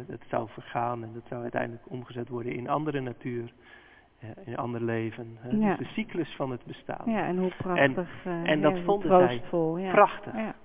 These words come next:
Speaker 2: ja.
Speaker 1: Dat vonden zij
Speaker 2: Ja.
Speaker 1: prachtig. En dat is toch volledig immanent, geen God voor nodig.
Speaker 2: Nee.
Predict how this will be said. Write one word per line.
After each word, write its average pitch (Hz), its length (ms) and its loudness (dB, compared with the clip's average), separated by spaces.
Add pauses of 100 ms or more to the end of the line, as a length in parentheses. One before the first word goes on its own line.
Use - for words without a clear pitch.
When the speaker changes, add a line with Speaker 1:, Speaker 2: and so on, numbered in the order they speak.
(360)
Speaker 2:
ja. 208 140 -4
Speaker 1:
Dat 143 160 -2
vonden 160 300 -4
zij 117 260 -4
Speaker 2:
Ja. 247 100 -4
Speaker 1:
prachtig. - 540 -4 (400)
En 127 140 -2
dat 131 140 4
is 127 160 -8
toch 175 180 -2
volledig 147 460 0
immanent, 135 640 -2
geen 139 240 -2
God - 240 -6
voor 135 140 -8
nodig. 151 420 -4
Speaker 2:
Nee. 214 240 0